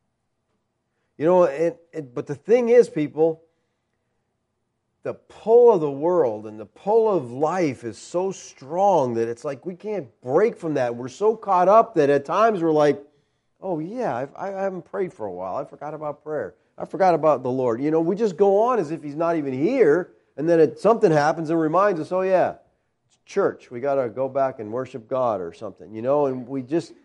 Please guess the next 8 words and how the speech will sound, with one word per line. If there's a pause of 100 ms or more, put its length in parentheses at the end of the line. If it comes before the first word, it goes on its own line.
it
should
be
a
continual
experience
for
us.